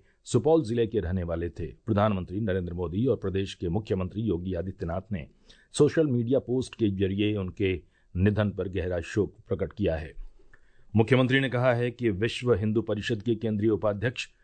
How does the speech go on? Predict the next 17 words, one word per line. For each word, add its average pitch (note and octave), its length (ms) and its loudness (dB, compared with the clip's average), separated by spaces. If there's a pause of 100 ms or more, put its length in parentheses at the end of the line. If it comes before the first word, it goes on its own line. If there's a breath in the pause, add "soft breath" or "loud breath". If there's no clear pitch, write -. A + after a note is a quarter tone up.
(180)
श्री A2+ 240 4
राम B2+ 260 6
जन्मभूमि A2+ 480 -2
तीर्थ A2 300 -2
क्षेत्र G#2 280 -2
न्यास G#2 340 0
के A2 120 0
सदस्य A2 500 2 (340)
एवं G#2+ 160 4
नौ G2 240 2
नवंबर A2 440 0 (100)
उन्नीस A2 340 0
सौ A2+ 100 2
नवासी G#2+ 460 0
को A#2 240 0
आयोजित G2+ 400 0 (340)
ऐतिहासिक G#2+ 600 2